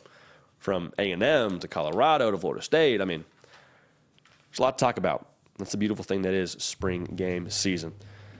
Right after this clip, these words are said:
Now, we posed a question on my Twitter page, and I just said, "What are you watching for in spring games?" Like, the fact that we have it on the T V is just beautiful. We're all watching something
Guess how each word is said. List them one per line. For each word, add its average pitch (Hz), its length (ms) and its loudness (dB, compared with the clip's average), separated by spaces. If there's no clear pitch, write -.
Now, 110 300 2
we 123 160 4
posed 143 260 4
a 131 40 2
question 135 320 2
on 127 60 2
my 127 140 6
Twitter 135 240 2
page, 123 220 2
and 120 80 2
I 127 100 4
just 139 180 0
said, 117 200 4
"What 226 120 6
are 262 40 6
you 185 120 6
watching 110 400 2
for 127 200 2
in 120 80 2
spring 123 300 0
games?" 123 400 2
Like, 117 160 2
the 127 60 2
fact 165 240 2
that 127 80 4
we 107 120 2
have 117 200 2
it 117 60 4
on 110 100 2
the 101 60 0
T 107 220 0
V 101 380 0
is - 120 -4
just - 240 -4
beautiful. 101 640 0
We're 113 160 6
all 151 120 6
watching 139 340 2
something 123 520 0